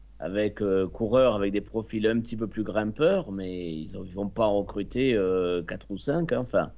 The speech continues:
moi, je m'attendais pas non plus à un recrutement d'armada comme on peut le voir, euh, chez Ineos et dans une moindre mesure chez, chez Jumbo.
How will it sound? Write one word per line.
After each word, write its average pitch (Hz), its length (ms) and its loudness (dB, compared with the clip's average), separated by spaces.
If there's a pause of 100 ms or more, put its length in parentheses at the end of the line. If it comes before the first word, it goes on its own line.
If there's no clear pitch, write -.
(640)
moi, 107 80 6
je 117 100 2
m'attendais 117 400 4
pas 131 280 4
non 104 180 0
plus 147 300 0
à 117 40 8
un 98 540 0
recrutement 110 720 -2
d'armada 104 760 2
comme 113 140 -4
on 104 80 -2
peut 104 120 -6
le 95 140 -8
voir, 107 300 2
euh, 98 140 2
chez - 220 -6
Ineos 120 640 4
et 90 60 -6
dans 98 140 -6
une 107 140 -4
moindre 104 280 -2
mesure 104 420 2
chez, 90 220 -2
chez 95 240 -2
Jumbo. 139 460 2